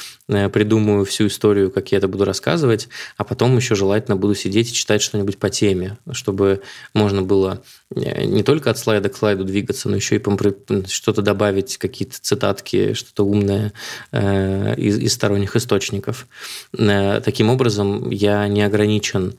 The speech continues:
э, исключительно контекстом того, что есть в моей презентации, в моём докладе. Я могу как-то очень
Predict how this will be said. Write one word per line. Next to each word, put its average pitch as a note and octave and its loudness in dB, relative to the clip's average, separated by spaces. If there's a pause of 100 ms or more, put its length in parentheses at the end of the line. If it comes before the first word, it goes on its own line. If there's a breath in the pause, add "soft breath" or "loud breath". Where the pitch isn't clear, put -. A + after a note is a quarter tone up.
(360 loud breath)
э, G2 -2
исключительно - -2
контекстом G2 0
того, G2 0
что - -4
есть F#2+ 0
в - -6
моей G2 2
презентации, G2+ 0
в G2 -2
моём G2 2
докладе. A#2 0
Я G2+ 2
могу G2+ 0 (260 loud breath)
как-то - 0
очень G2+ 0